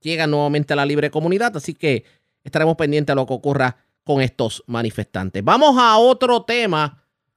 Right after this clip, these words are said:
porque hoy el nieto del otrora gobernador Rafael Hernández Colón, hablamos del licenciado Pablo José Hernández, co-, dijo que considera correr por la comisaría en Washington bajo la insignia del Partido Popular Democrático y cree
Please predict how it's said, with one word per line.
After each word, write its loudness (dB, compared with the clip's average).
porque 0
hoy 4
el 2
nieto 2
del 2
otrora 2
gobernador 2
Rafael 0
Hernández 0
Colón, 2
hablamos -2
del 0
licenciado -2
Pablo -2
José -4
Hernández, 0
co-, -4
dijo 2
que -4
considera -2
correr -2
por -2
la -2
comisaría -4
en -2
Washington 0
bajo 2
la 0
insignia -2
del 0
Partido -2
Popular -2
Democrático -2
y -12
cree 0